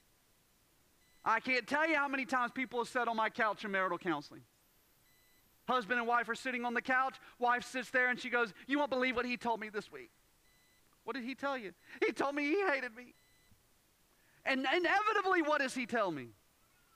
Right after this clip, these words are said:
"Well, I didn't mean that." "Yes, you did. You meant every word you said, because out of the heart, the mouth speaks."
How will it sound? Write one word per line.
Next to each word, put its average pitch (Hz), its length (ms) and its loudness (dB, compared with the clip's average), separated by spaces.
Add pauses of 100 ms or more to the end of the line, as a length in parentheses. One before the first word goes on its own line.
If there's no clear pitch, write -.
(300)
"Well, 196 120 0
I 226 160 4
didn't 180 240 0
mean 139 240 -2
that." 104 240 -6 (1400)
"Yes, 339 440 0
you 427 180 2
did. 262 360 2 (680)
You 370 200 2
meant 330 300 2
every 381 420 2
word 370 400 4
you 349 220 4
said, 269 500 2 (840)
because 269 380 0
out 277 180 2
of 359 60 0
the 381 40 2
heart, 330 540 4 (1040)
the 262 100 0
mouth 285 320 2
speaks." - 640 -4